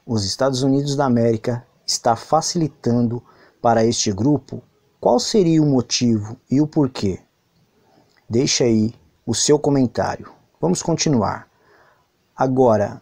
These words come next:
o interessante é que foi revelado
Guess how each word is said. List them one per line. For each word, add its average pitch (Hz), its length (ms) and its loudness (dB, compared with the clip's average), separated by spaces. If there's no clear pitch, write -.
o 139 100 0
interessante 165 760 0
é 143 80 4
que 135 160 -4
foi 160 240 0
revelado 101 760 0